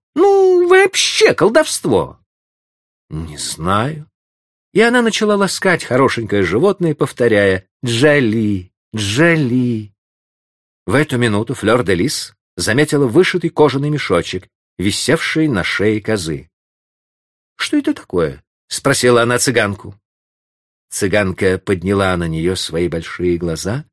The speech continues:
и отвечала серьёзно: «Это моя тайна». «Хотела бы я знать,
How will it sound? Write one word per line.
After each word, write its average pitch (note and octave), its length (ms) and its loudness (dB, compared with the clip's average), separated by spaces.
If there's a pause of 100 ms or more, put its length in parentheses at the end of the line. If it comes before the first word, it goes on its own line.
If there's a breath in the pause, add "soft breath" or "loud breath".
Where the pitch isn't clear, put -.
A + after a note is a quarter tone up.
(520)
и G#2+ 80 0
отвечала A#2 600 -2
серьёзно: D#2+ 760 -8 (640)
«Это G#2 320 -6
моя C#3+ 380 -4 (100)
тайна». C#2+ 640 -12 (920)
«Хотела A2 340 -4
бы A2+ 120 -6
я A2 120 -6
знать, F#2 880 -4